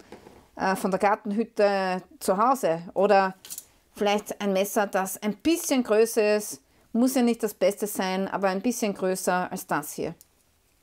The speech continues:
Auf alle Fälle möchte ich sagen, dass dieses Kit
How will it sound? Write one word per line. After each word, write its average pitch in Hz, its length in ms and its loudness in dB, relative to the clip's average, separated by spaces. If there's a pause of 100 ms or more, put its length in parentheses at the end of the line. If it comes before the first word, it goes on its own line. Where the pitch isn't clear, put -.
(1300)
Auf - 200 -4
alle 269 200 2
Fälle 285 240 0
möchte 269 260 0
ich 254 60 -4
sagen, 240 420 0
dass 220 160 0
dieses 240 300 -2
Kit - 380 -2